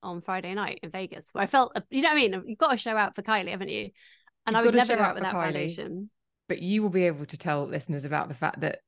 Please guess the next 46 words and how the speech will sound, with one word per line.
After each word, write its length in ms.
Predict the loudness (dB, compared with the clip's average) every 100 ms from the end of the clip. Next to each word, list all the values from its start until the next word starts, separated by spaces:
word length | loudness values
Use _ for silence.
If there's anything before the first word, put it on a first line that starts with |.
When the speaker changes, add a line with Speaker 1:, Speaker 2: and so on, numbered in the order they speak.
| _
Speaker 2:
the, 260 | 0 6 6 4
the 80 | 2
windows 800 | 4 4 4 0 -4 -6 -10 -14 -4
and 100 | 0
the 60 | 2
lighting 640 | 4 2 0 -4 -4 -6 -10 -8
in 80 | -4
hotels 400 | 0 2 2 4
in 80 | 4
Las 160 | 2 0
Speaker 1:
Yes. 180 | -2 2
Speaker 2:
Vegas 320 | 2 0 -6 6
Speaker 1:
<laughs> 400 | 6 8 4 6
Yes. 100 | 4 4 4
Speaker 2:
are 140 | 6
not 480 | 8 8 6 2 -4 -2
okay. 640 | 0 0 -2 -2 -2 -4 -6 _ -20 _ -2
And 140 | 0
I 140 | 2 2
didn't 360 | 4 2 -2
quite 380 | -8 0 2 2
understand 500 | 2 0 0 -2 0
at 60 | -4
the 60 | -8
time, 280 | -6 -4
but 100 | -4 -2
there 140 | -2
was 120 | -2
a 60 | -4
very 380 | -2 -2 0 -2
weird, 480 | -2 -2 -2 -4 -8
like, 160 | -14 -12 -4
blue 340 | 0 2 2
hue 460 | -2 -2 -2 -2 -4
in 120 | -6
that 160 | -6
ho-, 100 | -4
Speaker 1:
It's 100 | -2
a 20 | 0
Speaker 2:
we 80 |
stayed 200 | 2 4 4
Speaker 1:
blue 40 |
Speaker 2:
at 60 | 4
Mandalay. 520 | 2 2 2 0 -4
Speaker 1:
cast. 120 | -8 _ _ _ _ -10
Yeah. 220 | -4 -4